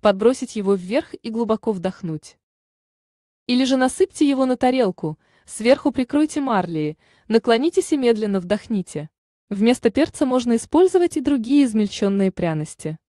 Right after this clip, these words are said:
Хорошо помогает ещё понюхать табак. Или просто медленно глубоко дышите носом. В аптеке продаётся чихательный порошок, приобретите и следуйте инструкции. Щекотка, раздражение слизистой оболочки.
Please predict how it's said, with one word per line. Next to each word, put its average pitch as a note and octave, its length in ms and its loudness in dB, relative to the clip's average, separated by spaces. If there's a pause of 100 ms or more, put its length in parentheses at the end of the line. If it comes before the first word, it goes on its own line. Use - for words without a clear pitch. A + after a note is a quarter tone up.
(260)
Хорошо A#3 440 2
помогает G3 520 2
ещё F#3+ 280 -2
понюхать E3+ 440 -2
табак. D3+ 480 -6 (360)
Или B3 160 2
просто E4+ 360 0
медленно B3 460 0
глубоко G#3 460 0
дышите G#3+ 420 -4
носом. D#3+ 500 -6 (400)
В G3 120 0
аптеке F#4 480 0
продаётся G#3 560 0
чихательный F3+ 580 -4
порошок, D#3+ 580 -6 (280)
приобретите A3 720 2
и - 20 -8
следуйте G3 520 0
инструкции. D#3+ 760 -8 (380)
Щекотка, - 640 2
раздражение G3 640 2
слизистой A3 640 -2
оболочки. E3 720 -2